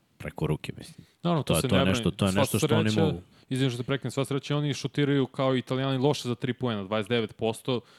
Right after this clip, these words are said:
Speaker 2: što je super za nas i verujem da će naše iskustvo dosta značiti u drugoj fazi. Ne znam, moramo da vidimo, prvi put se nalazi Dominikanska Republika predvođeni Towncom u ovoj situaciji.
Speaker 1: Mhm.
Speaker 2: Da se sad smatraju za favoritom da prođu u četvrtfinale.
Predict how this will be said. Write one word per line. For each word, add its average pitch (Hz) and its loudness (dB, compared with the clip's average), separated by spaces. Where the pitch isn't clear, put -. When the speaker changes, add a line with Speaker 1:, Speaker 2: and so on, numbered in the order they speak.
Speaker 2:
što - -8
je 101 -6
super 127 0
za 120 -2
nas 110 -4
i 107 -10
verujem 113 -2
da 113 -6
će 117 -6
naše 120 -2
iskustvo 135 -2
dosta 123 -4
značiti 113 -6
u - -8
drugoj 107 -4
fazi. 95 -8
Ne 101 0
znam, 104 -12
moramo 107 -2
da 107 0
vidimo, 117 -2
prvi 120 -4
put - -6
se 123 -6
nalazi 120 0
Dominikanska 117 -4
Republika 110 -2
predvođeni 107 -2
Towncom 110 -4
u 117 -2
ovoj 120 0
situaciji. 101 -6
Speaker 1:
Mhm. 98 4
Speaker 2:
Da 95 4
se 104 -4
sad 113 0
smatraju 113 0
za 139 0
favoritom 131 -2
da 110 -2
prođu 113 -2
u - -10
četvrtfinale. 95 -10